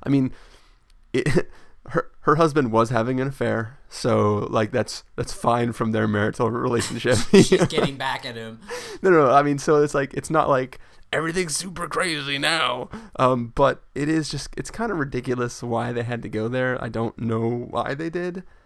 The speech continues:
Speaker 2: That
Speaker 1: Uh,
Speaker 2: seems typical, though, of, like, this kinda show. Like, they have to introduce, like, a new element to fill some more, the whatever amount of time they have left before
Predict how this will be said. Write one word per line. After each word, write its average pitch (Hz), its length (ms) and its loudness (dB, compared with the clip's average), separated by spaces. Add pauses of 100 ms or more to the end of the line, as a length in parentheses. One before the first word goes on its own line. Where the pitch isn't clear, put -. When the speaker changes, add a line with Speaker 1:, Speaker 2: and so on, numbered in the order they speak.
(120)
Speaker 2:
That - 160 -4
Speaker 1:
Uh, - 20 -14
Speaker 2:
seems 240 420 -6
typical, 131 500 -12
though, 104 360 -12
of, 113 200 -12
like, 120 260 -10
this 135 160 -8
kinda 123 300 -12
show. 120 400 -10
Like, 104 200 -12
they 147 100 -8
have 165 140 -6
to 151 140 -14
introduce, 135 460 -12
like, 120 160 -10
a 120 80 -8
new 123 260 -12
element 113 640 -12 (760)
to 131 140 -12
fill 123 300 -10
some 120 180 -10
more, 107 540 -12 (160)
the 127 100 -12
whatever 123 640 -10
amount 113 280 -8
of 104 120 -16
time 107 400 -12
they 101 120 -12
have 101 280 -14
left 101 320 -16
before 104 460 -16